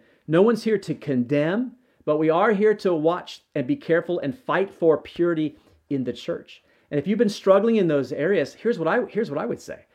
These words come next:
I would say, number one, go to a trusted brother or sister in Christ and confess those things and, and seek help. How can I get out of this? I think I've shared this before, but I remember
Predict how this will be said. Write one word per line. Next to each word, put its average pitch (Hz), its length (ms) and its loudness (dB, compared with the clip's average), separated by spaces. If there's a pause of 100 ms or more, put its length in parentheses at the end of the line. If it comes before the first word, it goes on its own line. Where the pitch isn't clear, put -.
(200)
I - 60 -6
would 208 100 -2
say, 151 160 -2
number 127 180 -2
one, 170 460 -2 (600)
go 160 200 6
to 165 380 0 (160)
a - 80 -10
trusted 180 480 -2
brother 135 380 0
or 120 60 -4
sister 247 580 -10 (340)
in 135 100 -6
Christ 196 540 -6 (440)
and 135 280 -2
confess 160 520 -4
those 294 280 -2
things 110 400 -6 (460)
and, 160 200 -2
and 151 160 -2
seek 247 300 -4
help. 160 260 -4
How 214 440 -4
can 208 360 -4
I 196 120 -2
get 160 220 -4
out 160 140 -6
of 147 100 -4
this? 104 160 -8
I 160 80 -8
think 220 200 -6
I've 190 100 -4
shared 185 200 -2
this 170 120 -8
before, 165 300 -4
but 147 120 -2
I 170 100 -4
remember 196 460 -2